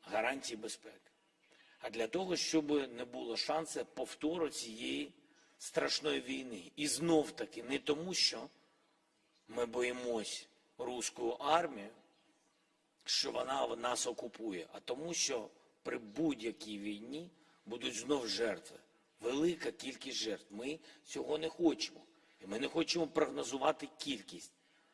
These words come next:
бо кожна людина важлива. Життя, воно безцінне, і тому для нас важливі гарантії безпеки. Сьогодні Європа, а, країни нато, Сполучені Штати,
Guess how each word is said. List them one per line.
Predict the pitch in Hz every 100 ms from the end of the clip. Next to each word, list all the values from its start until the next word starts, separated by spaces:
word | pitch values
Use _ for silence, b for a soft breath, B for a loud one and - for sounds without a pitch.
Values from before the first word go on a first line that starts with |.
| b b
бо | 101 120
кожна | 160 151 151
людина | 120 113 127 131 127 - _
важлива. | 113 120 110 101 95 107 113
Життя, | - 120 - 139 139 B B B -
воно | 139 139
безцінне, | 139 165 - - 151 - - -
і | -
тому | 117 131
для | 151 123
нас | 127 -
важливі | 110 101 117 113
гарантії | 95 101 104 92
безпеки. | 85 - - 82 - - b b b -
Сьогодні | 107 117 175 143 123 107 - _ b b b b b _
Європа, | 101 104 113 160 160 120 117 - - b b b _ -
а, | - 110 113 -
країни | 117 107 104 98 95
нато, | 95 123 147 - 120 117 -
Сполучені | - - 104 104 - 107
Штати, | 92 - 131 147 - 123